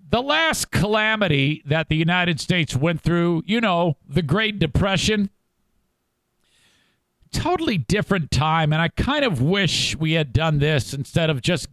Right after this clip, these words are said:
giving the world money, giving, uh, all of the United States money. "Here you go, just take this money."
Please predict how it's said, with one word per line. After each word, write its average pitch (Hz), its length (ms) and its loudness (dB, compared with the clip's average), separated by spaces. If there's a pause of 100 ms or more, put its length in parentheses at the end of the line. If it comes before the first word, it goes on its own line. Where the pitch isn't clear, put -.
(140)
giving 233 400 0
the 190 100 2
world 170 560 2
money, 120 520 2
giving, 165 440 0
uh, 160 60 2
all 151 340 0
of 160 80 0
the 151 80 0
United 143 460 0
States - 420 -2
money. 123 460 0
"Here 254 160 0
you 240 160 2
go, 214 240 0
just - 320 -6
take 254 380 -4
this 208 280 -2
money." 180 480 -2